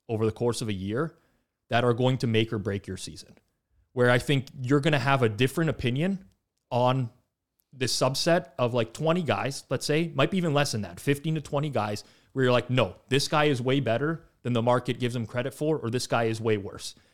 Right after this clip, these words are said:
And there's some seasons that go by and you're like, "Ha ha," like, laughing it up, right? You're like, "No, this guy's," you know, Marco Estrada used to pitch for the Blue Jays, right? Marco Estrada, when he was, had these seasons where he had really low E R As,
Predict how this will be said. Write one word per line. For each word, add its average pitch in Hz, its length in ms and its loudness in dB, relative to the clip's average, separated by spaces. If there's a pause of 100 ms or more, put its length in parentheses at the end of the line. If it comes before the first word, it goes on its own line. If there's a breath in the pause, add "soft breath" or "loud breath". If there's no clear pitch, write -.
(160 soft breath)
And 131 140 -2
there's 131 140 2
some 160 180 2
seasons 170 320 0
that 139 160 4
go 131 120 2
by 117 260 2
and 127 120 2
you're 110 120 0
like, 110 160 -2
"Ha 120 200 -6
ha," 107 320 -6
like, 110 300 -8
laughing 127 400 0
it 123 80 0
up, 104 220 -6
right? 123 180 0
You're 135 80 -4
like, 123 180 -2
"No, 156 160 -2
this - 160 -6
guy's," 117 280 -2 (500 soft breath)
you 120 80 -4
know, 113 200 0 (720)
Marco 139 440 4
Estrada 107 460 0
used 123 220 -10
to 107 40 -8
pitch 120 220 -6
for 113 160 -4
the 107 160 -2 (160)
Blue 110 140 -4
Jays, - 320 -14
right? 104 200 -6 (520)
Marco 147 340 0
Estrada, 120 640 0 (380)
when 113 180 0
he 131 180 -2
was, 117 540 2 (220)
had 117 200 0
these 120 320 -2
seasons 120 500 -2
where 110 140 0
he 107 80 0
had 110 180 0
really 135 240 2
low 127 240 2
E 117 140 0
R 98 160 0
As, 87 320 -10